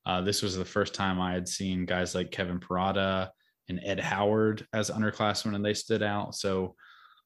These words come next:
I will have a better feel for, for what these players are supposed to be because of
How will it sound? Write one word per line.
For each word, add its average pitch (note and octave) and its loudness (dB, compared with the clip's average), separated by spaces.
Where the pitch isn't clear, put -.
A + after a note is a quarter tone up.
I A2+ 2
will B2 6
have A2+ 4
a G#2+ 4
better G#2 2
feel G#2+ 0
for, F#2 0
for - -6
what G2+ 2
these G2 -4
players G2+ 0
are F#2 -2
supposed - -4
to A2+ 0
be A#2 4
because G2+ 0
of G#2 0